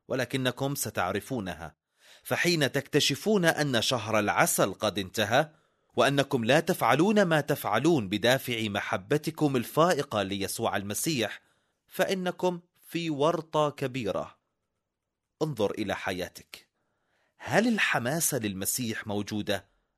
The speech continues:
أم أن الحماسة اختفت؟ هل يمكنك أن تقول بصدق: "أنا أفعل ذلك وحسب، ولكني لا أشعر بنفس المحبة التي كنت أشعر بها في السابق"؟ فإن كنت تحب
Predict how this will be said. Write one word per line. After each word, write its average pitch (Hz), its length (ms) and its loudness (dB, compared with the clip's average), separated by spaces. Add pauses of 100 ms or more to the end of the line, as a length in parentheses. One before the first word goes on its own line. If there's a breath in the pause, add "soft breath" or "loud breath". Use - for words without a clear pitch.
(160)
أم 170 120 -2
أن 160 200 -2
الحماسة 98 580 -2
اختفت؟ - 720 -12 (600 soft breath)
هل 143 240 0
يمكنك 208 480 2
أن 151 240 2
تقول 127 460 2
بصدق: - 680 -2 (480)
"أنا 110 320 -2
أفعل 120 380 0
ذلك 113 400 0
وحسب، 92 680 -2 (420)
ولكني 113 500 0
لا 98 220 0
أشعر 131 400 -2
بنفس 113 460 -2
المحبة 120 680 0 (280 loud breath)
التي 143 380 0
كنت 190 360 -6
أشعر 120 460 0
بها 95 320 -4
في - 100 -8
السابق"؟ 101 560 -2 (880)
فإن 123 240 2
كنت 110 600 -2
تحب 104 500 -4